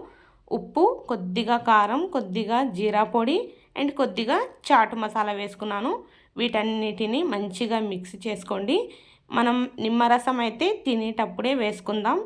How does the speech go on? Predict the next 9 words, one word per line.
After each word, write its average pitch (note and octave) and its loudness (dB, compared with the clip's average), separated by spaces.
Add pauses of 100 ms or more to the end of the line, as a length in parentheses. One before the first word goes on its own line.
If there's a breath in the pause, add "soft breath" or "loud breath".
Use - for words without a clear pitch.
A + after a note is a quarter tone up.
(100)
ఇప్పుడైతే G3+ -2
అస్సలు A3 -2
అవసరం F#3+ -2 (100)
లేదు. F#3+ -2 (460 loud breath)
So, A#3 0
మనకు G#3 -2 (180)
చనా A3+ 2 (140)
చాట్ G#3+ 2
రెడీ G3 -2